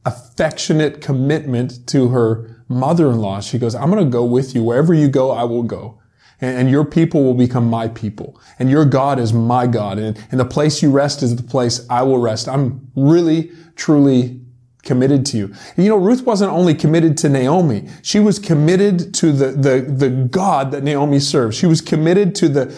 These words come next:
the, the faithfulness of God and saying, "I know there's a good end to this story. I'm not gonna give up." I know for a lot of people, they experience some heartbreak and they simply say, "I'm done."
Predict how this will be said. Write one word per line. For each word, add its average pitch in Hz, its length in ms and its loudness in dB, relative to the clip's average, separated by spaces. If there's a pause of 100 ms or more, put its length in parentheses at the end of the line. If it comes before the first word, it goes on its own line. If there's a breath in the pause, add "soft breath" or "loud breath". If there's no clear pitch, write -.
(220 loud breath)
the, 135 300 0
the 143 160 -2
faithfulness 190 1120 -4
of 147 280 -2
God 117 400 0
and 135 180 0
saying, 135 460 -2
"I 127 100 -2
know 139 240 2
there's 139 180 0
a 139 60 2
good 127 180 2
end 123 200 0
to 127 80 -2
this 123 160 0
story. 123 280 -2
I'm 117 200 -2
not 120 340 -2
gonna 120 200 -2
give 123 220 -2
up." 123 220 -2
I 139 60 0
know 202 140 2
for 202 120 -4
a 151 60 0
lot 151 180 0
of 160 100 -4
people, 139 460 -2 (400 soft breath)
they 120 100 -4
experience 135 440 -2
some 123 100 -4
heartbreak 110 540 -4
and 113 100 -6
they 107 80 -6
simply 117 400 -8
say, 110 400 -6 (380 soft breath)
"I'm 107 160 -4
done." 95 260 -10